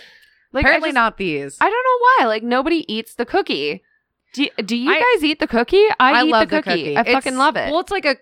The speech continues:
Speaker 2: it's like a cookie and a cracker, and it's
Speaker 1: It's
Speaker 2: folded, and it
Speaker 1: crunchy.
Speaker 2: looks like a clam. I don't know. It
Speaker 1: It's
Speaker 2: just,
Speaker 1: something,
Speaker 2: you turn
Speaker 1: something
Speaker 2: it
Speaker 1: about it.
Speaker 2: sideways, and then it's Pac-Man. Like, how can you not like it?
Speaker 1: I know. There's, everything's, okay. Well, I'm gonna grab one.
Speaker 2: Okay.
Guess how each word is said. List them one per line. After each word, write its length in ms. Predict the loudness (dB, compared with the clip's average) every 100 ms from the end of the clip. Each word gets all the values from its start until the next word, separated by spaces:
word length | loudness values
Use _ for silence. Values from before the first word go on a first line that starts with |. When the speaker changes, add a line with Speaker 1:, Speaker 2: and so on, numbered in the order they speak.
| _
Speaker 2:
it's 160 | -6 -4
like 120 | -4
a 80 | -4
cookie 320 | -4 -4 -4
and 100 | -6
a 40 | -2
cracker, 500 | 0 0 0 -2 0
and 80 |
it's 140 | -2 -2
Speaker 1:
It's 40 |
Speaker 2:
folded, 380 | 0 2 2 0
and 100 | 2
it 20 |
Speaker 1:
crunchy. 180 | 2 2
Speaker 2:
looks 200 | 0 0
like 140 | -2
a 80 | -2
clam. 500 | -4 -2 0 0 0 0
I 100 | 0
don't 200 | 0 0
know. 320 | 2 0 0
It 80 | -4
Speaker 1:
It's 80 | -2
Speaker 2:
just, 140 | -2
Speaker 1:
something, 480 | 0 0 2 2 0
Speaker 2:
you 80 | 0
turn 80 | 0
Speaker 1:
something 140 | 2
Speaker 2:
it 20 | 2
Speaker 1:
about 240 | 4 4
it. 100 | 2
Speaker 2:
sideways, 300 | 0 -2 -4
and 140 | -6 -6
then 100 | -6
it's 120 | -8
Pac-Man. 680 | -4 -4 -4 -6 -6 -6
Like, 220 | -6 -6 -4
how 140 | -6
can 160 | -6 -10
you 100 | -6
not 220 | -6 -4
like 260 | -4 -4 -8
it? 140 | -4
Speaker 1:
I 140 | -2 0
know. 320 | -2 -2 -6 _
There's, 320 | -10 -10 -10 -18 -4
everything's, 500 | -2 -2 -4 -8 -10 -8
okay. 280 | -4 -4 -4
Well, 160 | -2 0
I'm 140 | 2
gonna 160 | 0 0
grab 220 | -2 -4
one. 160 | -8 -20 -4
Speaker 2:
Okay. 300 | -2 -2